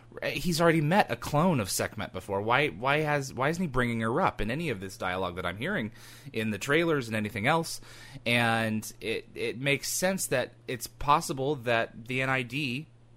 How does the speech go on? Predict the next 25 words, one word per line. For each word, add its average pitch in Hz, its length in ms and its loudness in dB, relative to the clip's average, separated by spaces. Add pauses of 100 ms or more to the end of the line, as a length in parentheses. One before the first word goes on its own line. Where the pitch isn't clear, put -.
(120)
got 131 440 4
the 135 60 -4
symbiote 165 500 0 (120)
from 185 460 0
the 170 100 0
Russians 185 460 2
through 151 300 -2
what 143 280 0
happened 151 380 -2
in 147 200 -4
this 139 180 -4
game. 180 320 -4 (340)
And 127 500 -4 (140)
I 127 160 -2
was 180 160 -4
very 165 540 2
impressed 110 480 -2
with 104 100 -8
how 101 220 -2
it 95 60 -2
all 87 140 0
makes 87 300 -6
sense. 143 480 -4
And 117 320 -6
actually, 160 560 -6